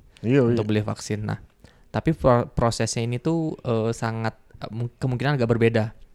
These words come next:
Speaker 2: Jadi kayak misalnya, mm,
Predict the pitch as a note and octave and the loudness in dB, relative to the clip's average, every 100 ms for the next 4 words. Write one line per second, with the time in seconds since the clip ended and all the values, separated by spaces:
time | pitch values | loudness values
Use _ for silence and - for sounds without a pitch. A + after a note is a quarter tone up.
0 | - A2 A2 A#2 A2+ G#2 - - - - | -6 -2 -2 0 0 0 -4 -10 -20 -20
1 | - - A2+ G#2+ G#2+ A2 C#3+ E3 - - | -12 -6 -2 -2 -2 0 0 0 -6 -20
2 | - A#2+ A#2 A2+ | -10 -6 -4 -6